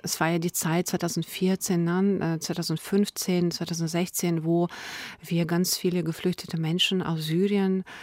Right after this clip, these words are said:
ähm, hier aufgenommen hatten und, ähm, man wusste ja nicht so richtig, wie man sich verhält. Und da sind dann diese Schulungen dafür da gewesen, um Menschen ein bisschen dafür zu sensibilisieren.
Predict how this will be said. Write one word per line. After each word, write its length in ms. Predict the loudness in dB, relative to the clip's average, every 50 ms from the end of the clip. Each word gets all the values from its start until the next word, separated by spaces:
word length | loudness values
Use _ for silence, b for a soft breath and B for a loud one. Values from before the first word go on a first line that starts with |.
| B B B B B B
ähm, 500 | -4 -2 0 0 0 0 0 0 -2 -2 -4
hier 400 | -2 -2 -2 0 0 -2 -2 -2 -2
aufgenommen 640 | -4 -4 -4 -2 -2 0 2 2 2 2 0 0 0
hatten 360 | -2 -2 0 0 2 2 2
und, 360 | 2 2 2 2 0 -2 -4
ähm, 340 | -4 -2 0 0 0 0 0
man 180 | 0 0 0
wusste 300 | 0 -2 -2 -2 -2 -2
ja 140 | 0 0 2
nicht 180 | 0 0 -2 -2
so 80 | -2
richtig, 400 | -2 -2 -2 -4 -4 -6 -6 -4
wie 60 | -4 -2
man 220 | -2 0 -2 -2
sich 420 | -2 -2 -2 -2 -2 -4 -6 -8 B B B B B B B B B B B B
verhält. 640 | B -2 0 0 2 2 2 4 4 4 4 2 0
Und 200 | 0 0 0 2
da 260 | 4 4 4 4 4 2 0 -2 -4 -6 -6 -4
sind 240 | -4 0 0 2 2
dann 160 | 2 2 0
diese 200 | 0 0 -2 -2
Schulungen 420 | 0 2 2 4 4 4 2 2
dafür 260 | 2 0 -2 -2 -4
da 180 | -2 -2 -2 -2
gewesen, 600 | -2 -2 -2 -2 -2 0 0 -2 -2 -2 -6 -8 -12 _ _ _ -20 -20 _ -20 -8 -2
um 80 | 2 4
Menschen 300 | 4 4 4 2 2 2
ein 80 | 2 2
bisschen 240 | 2 2 2 2
dafür 280 | 2 0 0 -2 -4 -4
zu 140 | -2 -2 0
sensibilisieren. 960 | 2 2 2 2 2 2 0 0 0 0 -2 -2 -2 -2 0 0 0 -2 -4